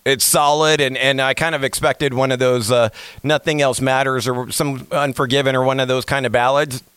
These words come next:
No ballads on this one, just straight bangers the whole way through. So really looking forward to, uh, seeing them this summer. And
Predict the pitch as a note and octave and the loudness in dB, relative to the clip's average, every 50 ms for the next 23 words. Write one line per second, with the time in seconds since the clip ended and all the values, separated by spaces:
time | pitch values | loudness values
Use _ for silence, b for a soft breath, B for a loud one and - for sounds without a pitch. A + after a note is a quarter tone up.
0 | _ - A#2 B2+ C3+ C#3 B2+ C#3 B2+ B2 A#2 A2+ A2 G2+ F2+ A#2+ G#2+ G2 G#2 G2 | _ -4 0 0 0 2 2 0 2 2 2 0 0 0 0 0 0 0 -2 -4
1 | F2+ - A2+ G#2 G2+ G2 E2 G2+ F#2+ - - - B2+ B2 A#2 A2 - - A#2 A2+ | -4 -2 -2 -2 -2 -2 -4 -4 -4 -4 -2 0 0 0 -2 -4 -6 -2 0 0
2 | A2+ A2+ A2 A2 G#2+ G2+ F2 A2 F#2+ F#2 A2 G#2+ G#2 G#2 G2+ G2 F#2 - G#2 G#2 | 0 0 0 -2 -4 -2 -2 0 0 2 2 2 2 2 0 0 0 -2 -2 0
3 | G2+ G2 F#2 F2+ E2 - - F2+ F2 E2+ E2+ - _ b b b b b b b | 0 0 0 -2 -2 -2 -2 0 0 0 -2 -4 _ b b b b b b b
4 | b - G2+ A#2 A#2+ A2+ A2 G#2+ A2 - B2 G#2+ F#2+ F2+ - A#2+ A#2 A2+ A2 G#2 | b -4 0 0 2 2 2 0 0 -2 -2 -4 -4 -4 -2 0 2 2 0 0
5 | F#2+ - A#2+ A#2+ G#2+ G#2 G#2 G#2 G2+ G2+ D2+ - - C3 A#2+ A2 A2 G#2+ G2+ G2+ | 0 0 0 0 2 2 2 2 2 2 0 -2 -2 -2 -2 -2 -2 -2 -2 -2
6 | G#2 G2+ G2 - - B2+ A2+ A2+ A2+ A2+ A#2 A#2 | -2 -4 -4 -2 -2 -2 0 0 0 0 0 -2